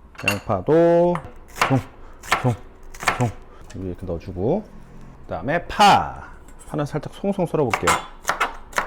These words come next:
자, 송송 자른 파도 넣어주고. 청양고추. 청양고추 큼직큼직하게 해서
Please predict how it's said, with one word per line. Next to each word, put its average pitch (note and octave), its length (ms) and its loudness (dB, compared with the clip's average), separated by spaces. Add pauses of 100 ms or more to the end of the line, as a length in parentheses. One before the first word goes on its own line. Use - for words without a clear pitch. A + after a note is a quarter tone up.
(960)
자, G2+ 160 -2
송송 D#3+ 400 2
자른 C#3+ 260 4
파도 F#3 580 4 (120)
넣어주고. G#2 500 2 (480)
청양고추. F3 600 0 (1000)
청양고추 B2 960 -2 (240)
큼직큼직하게 A#2 1000 -4
해서 C3 760 -4